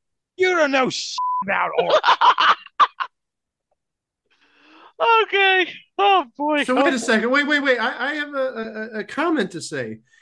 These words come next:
Speaker 3: You said it laid golden eggs, like million dollar eggs?
Speaker 1: Yes.
Speaker 3: Isn't that like
Speaker 1: It
Speaker 3: what a dozen eggs cost nowadays?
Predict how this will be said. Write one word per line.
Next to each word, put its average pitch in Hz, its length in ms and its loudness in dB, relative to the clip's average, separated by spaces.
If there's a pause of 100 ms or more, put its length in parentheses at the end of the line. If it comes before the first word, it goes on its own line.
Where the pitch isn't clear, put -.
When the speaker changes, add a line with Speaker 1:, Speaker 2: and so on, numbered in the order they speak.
Speaker 3:
You 196 100 -6
said 233 200 0
it 226 60 0
laid 214 440 0
golden 202 380 0
eggs, 214 340 -4
like 175 240 -6
million 190 300 -4
dollar 185 320 -6
eggs? 214 420 -6 (720)
Speaker 1:
Yes. 359 640 -8 (960)
Speaker 3:
Isn't 294 260 -2
that 240 120 -2
like 226 160 -4
Speaker 1:
It 208 40 -12
Speaker 3:
what 202 160 -2
a 190 60 -2
dozen 214 400 -4
eggs 202 240 -6
cost 196 440 -8
nowadays? 226 720 -4